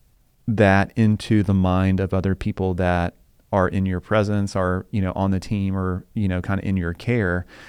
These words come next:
And that's where you have to be careful. So would you rather follow a leader who is all over the place like a pinball and anxious, or would you rather f-, follow the leader that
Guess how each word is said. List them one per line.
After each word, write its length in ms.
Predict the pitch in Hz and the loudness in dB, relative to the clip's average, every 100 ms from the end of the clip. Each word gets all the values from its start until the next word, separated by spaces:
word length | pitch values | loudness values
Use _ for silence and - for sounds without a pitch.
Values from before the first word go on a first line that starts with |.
| - - - | -20 -20 -2
And 220 | 117 110 | 2 4
that's 260 | 113 123 123 | 4 2 4
where 500 | 117 110 104 98 92 _ _ - | 4 6 6 2 -2 _ _ -4
you 140 | 101 | 0
have 120 | 95 | 0
to 80 | - | 0
be 100 | 101 | -2
careful. 540 | - 117 120 92 90 - | 0 0 0 -2 -6 -6
So 500 | - 104 98 95 92 - - _ - - | -2 2 2 0 -2 -10 -20 _ -20 0
would 160 | 117 107 | 2 4
you 100 | 104 | 4
rather 360 | 98 101 107 | 6 6 4
follow 400 | 98 98 101 101 | 2 2 4 4
a 80 | 98 | 2
leader 580 | 92 98 104 131 147 143 - - - - 107 | 2 -2 0 0 0 -2 -8 -20 -20 -10 2
who 120 | 110 | 4
is 100 | 98 | 4
all 220 | 98 98 | 2 2
over 140 | 101 107 | 4 2
the 80 | |
place 440 | 101 113 110 110 - | 2 2 2 0 -2
like 160 | 92 | -2
a 60 | 92 | -4
pinball 760 | - 104 107 107 110 117 107 | -2 0 2 2 4 2 2
and 280 | 92 90 90 - | 0 0 -4 -2
anxious, 640 | 101 110 - - - - - | -2 -2 -2 -2 -4 -12 -4
or 200 | 113 113 | 2 4
would 160 | 107 107 | 4 2
you 60 | |
rather 280 | 104 101 101 | 0 2 0
f-, 140 | 95 - - | -2 -12 -6
follow 340 | 104 95 98 | 0 0 0
the 100 | 95 | 0
leader 400 | 104 123 107 98 | 0 2 2 2
that 360 | 92 90 87 | 2 0 -4